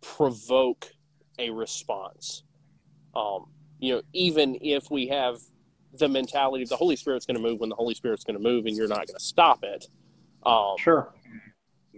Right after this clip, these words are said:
Speaker 1: there is still that natural inclination of the flesh to, "I'm gonna sit here until he stops bugging me."
Speaker 2: Mm-hmm.
Speaker 1: And so by having that,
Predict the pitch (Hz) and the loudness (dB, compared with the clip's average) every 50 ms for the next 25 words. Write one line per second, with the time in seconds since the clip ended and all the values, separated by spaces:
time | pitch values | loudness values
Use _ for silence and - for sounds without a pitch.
0 | 131 - - 160 156 156 143 151 147 135 - - - - - - 165 170 170 165 | -6 0 4 6 8 8 6 6 4 2 0 0 0 0 0 2 2 2 2 2
1 | 151 135 156 143 127 113 - 131 127 131 139 135 139 139 - - - 147 135 131 | 0 0 0 0 0 0 -2 -6 -8 -6 -4 -4 -4 -4 -6 -6 -4 -4 -4 -4
2 | - 135 139 131 131 - - 135 123 117 117 117 117 - - 131 117 110 - - | -4 -6 -6 -6 -6 -6 -4 -4 -2 -2 -2 -2 -4 -4 -6 -6 -6 -6 -4 -2
3 | 123 120 120 120 123 123 120 - - - 123 113 113 110 - - - 120 120 - | -2 0 -2 -2 -2 -6 -6 -6 -4 -2 -2 0 0 -2 -4 -4 -4 -4 -2 -2
4 | 110 113 110 110 107 101 - - - 135 123 - - 127 120 117 - - 113 101 | -2 -4 -4 -6 -6 -6 -6 -6 -4 -4 -4 -4 -4 -4 -4 -4 -2 -4 -4 -2
5 | - 117 107 107 110 110 - - 117 104 104 - - - 110 107 101 95 - 95 | -2 -2 0 -2 -4 -4 -4 -2 -2 -2 -2 -4 -6 -6 -4 -4 -4 -4 -6 -8
6 | 92 90 - - - - _ _ _ _ _ _ _ _ _ _ _ _ _ _ | -8 -10 -12 -14 -16 -20 _ _ _ _ _ _ _ _ _ _ _ _ _ _
7 | _ _ _ _ _ _ _ - 139 131 120 113 98 87 - _ _ _ _ - | _ _ _ _ _ _ _ 4 6 6 6 6 4 2 -2 _ _ _ _ -20
8 | - - - - 131 127 120 113 - - 147 131 120 120 - 143 123 139 131 131 | -18 -4 4 6 6 6 6 6 4 4 6 6 6 4 2 0 2 4 4 4
9 | 127 - 131 139 139 143 143 135 135 131 120 110 120 123 113 107 107 107 - - | 4 2 2 2 2 2 2 0 -6 -6 -6 -4 -4 -4 -4 -4 -4 -8 -10 -12
10 | - - - | -16 -18 -18